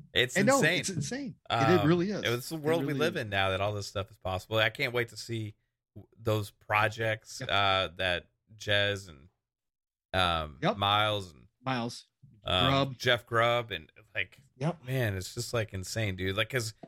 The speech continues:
Speaker 1: hey, that, um, real quick, that, uh, the one from, uh, what's the studio that made, um,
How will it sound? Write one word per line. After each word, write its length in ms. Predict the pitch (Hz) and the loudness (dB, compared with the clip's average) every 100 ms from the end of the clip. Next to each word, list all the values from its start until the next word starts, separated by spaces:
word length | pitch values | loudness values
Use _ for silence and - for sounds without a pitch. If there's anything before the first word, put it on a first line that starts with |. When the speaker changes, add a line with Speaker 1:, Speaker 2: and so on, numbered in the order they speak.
| - | 0
Speaker 1:
hey, 140 | 135 | 2
that, 280 | 120 131 147 | 4 4 2
um, 520 | - 120 110 101 90 92 _ _ _ _ _ _ _ _ _ _ _ - | 0 -2 -2 -6 -8 -16 _ _ _ _ _ _ _ _ _ _ _ -4
real 100 | 127 | -2
quick, 280 | 123 147 - | 0 0 2
that, 240 | 117 - | 0 0
uh, 440 | 92 95 92 85 64 | 0 2 2 -2 -8
the 100 | 104 | -8
one 240 | 107 123 117 | -4 -4 -4
from, 440 | - 107 95 87 | -4 -4 -4 -6
uh, 180 | 53 85 | -2 -2
what's 240 | 92 104 | -2 -4
the 160 | - 90 | -4 -6
studio 580 | - - 101 92 90 80 - _ _ | -6 -4 0 0 0 -4 -14 _ _
that 140 | 67 | -4
made, 340 | 85 92 87 76 | 0 0 0 -4
um, 460 | 64 67 60 62 | -6 -6 -8 -12